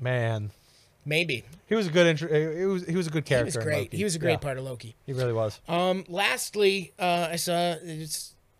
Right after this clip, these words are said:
Speaker 2: it's going around a couple different articles, uh, saying that Multiverse of Madness will merge the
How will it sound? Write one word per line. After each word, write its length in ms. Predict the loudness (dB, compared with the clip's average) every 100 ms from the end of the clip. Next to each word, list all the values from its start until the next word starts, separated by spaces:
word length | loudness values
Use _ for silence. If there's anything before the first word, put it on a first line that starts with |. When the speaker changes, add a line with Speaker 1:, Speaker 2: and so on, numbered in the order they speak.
| _ -20
Speaker 2:
it's 180 | -20 -10
going 220 | -2 0 2
around 200 | 2 0
a 40 |
couple 260 | -2 -2 -2
different 260 | -2 2
articles, 640 | 4 2 2 -2 -2 -8
uh, 480 | -6 -4 -2 -4 -6 -8
saying 480 | -6 -4 -2 -4 -4
that 220 | -6 -8 _ _ _ _ _ _ _ -10
Multiverse 520 | -2 0 2 2 2
of 80 | 2
Madness 680 | -2 -2 -2 -2 0 -2 -4 _ _ _ _ _ _
will 240 | 4 6 6
merge 680 | 6 6 6 2 0 -6 -8
the 480 | -8 -2 0 0 -4